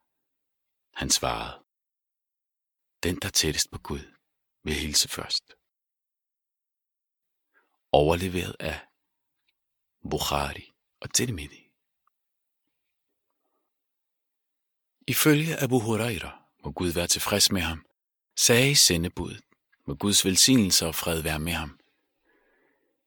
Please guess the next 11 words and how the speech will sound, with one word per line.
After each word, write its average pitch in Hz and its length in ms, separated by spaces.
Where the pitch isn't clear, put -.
"I 135 100
vil 139 100
ikke 151 140
træde 165 340
ind 113 180
i 127 60
paradis, - 880
før - 300
I 104 100
er 87 40
troende, 76 580